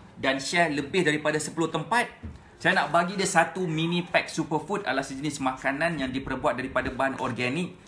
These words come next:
Dekat rumah je kita buat. Dia boleh bantu kita kawal selera makan. Kalau katakan kita punya selera makan meningkat, terutamanya lepas kita ambil vaksin,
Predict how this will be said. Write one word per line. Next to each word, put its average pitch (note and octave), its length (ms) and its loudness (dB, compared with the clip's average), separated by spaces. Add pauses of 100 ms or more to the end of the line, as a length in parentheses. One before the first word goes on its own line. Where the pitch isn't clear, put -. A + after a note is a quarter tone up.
(320)
Dekat D3 320 0
rumah D#3+ 320 0
je C#3+ 160 -4
kita C#3+ 160 0
buat. F3 240 2 (960)
Dia D#3+ 80 6
boleh F3 240 4
bantu E3+ 400 2
kita F3+ 320 -2
kawal D#3 400 4
selera C#3 320 0
makan. C3 400 0
Kalau B2 160 -4
katakan D3 400 -4 (240)
kita D3+ 320 -4
punya D3+ 240 -2
selera C#3+ 240 0
makan D3 320 0
meningkat, C#3 560 0
terutamanya C#3+ 720 0
lepas C#3+ 160 -4
kita C3+ 320 0
ambil C3 320 -4
vaksin, G#3 480 -4